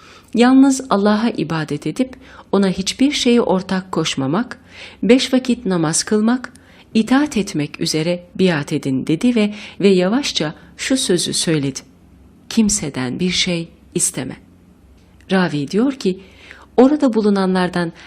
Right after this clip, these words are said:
herhangi birinin kamçısının yere düştüğünü görürdüm de, kamçının bile kendisine verilmesini asla kimseden istemezdi." Ebu Hureyre radıyallahu anh'ten rivayet edildiğine göre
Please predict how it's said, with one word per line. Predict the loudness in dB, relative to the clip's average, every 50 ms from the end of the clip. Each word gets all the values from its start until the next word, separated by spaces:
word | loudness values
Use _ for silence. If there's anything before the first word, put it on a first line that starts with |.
| -8
herhangi | 0 0 2 2 4 2 0 0 0 0 0
birinin | 0 2 4 4 4 4 2
kamçısının | 0 -2 -4 -4 -4 -4 -2 0 0 2 2 2 2 2 0 0 2
yere | 2 4 4 4 2 2
düştüğünü | -2 -4 -4 -6 -6 -4 -4 -2 -4 -2
görürdüm | 0 0 0 0 0 -4 -2 -2 -2 0 0
de, | 0 0 -2 -4 -12 -20 -20 -20 -20 -18 -18 -18 -12 -4
kamçının | 0 0 0 2 2 0 2 2 2 2 2
bile | 2 4 4 4
kendisine | 2 2 0 2 2 2 2 2 2 2 2 2
verilmesini | 2 2 2 0 0 -2 0 0 0 0 0 -2 -2 -4 -8 -18 -20 -20 -2 0
asla | 0 2 2 0 -4 -4 -4 -4 -6 -6 -6
kimseden | 0 2 2 2 2 0 -4 -4 -4 -4 -6 -6 -8 -12 -12 _
istemezdi." | -4 -2 -2 -2 -2 -4 -4 -4 -4 -6 -6 -8 -10 -20 _ _ _ _ _ _ _ _ _ _ -20 _ _ _ _ _ _ -20 -20 -20 _ _ _ _ _
Ebu | 2 4 4 4 4 4
Hureyre | 4 4 4 4 4 2 0 -2 -2 -2
radıyallahu | 0 2 4 4 4 4 4 2 2 2 2
anh'ten | 0 -2 -2 -2 -2 -2 -2 -2 -2 -2
rivayet | -4 -2 -2 -2 -4 -2 -4
edildiğine | -4 -4 -2 -4 -4 -2 -4 -4 -4 -4
göre | -4 -2 -2 -2 -2 -2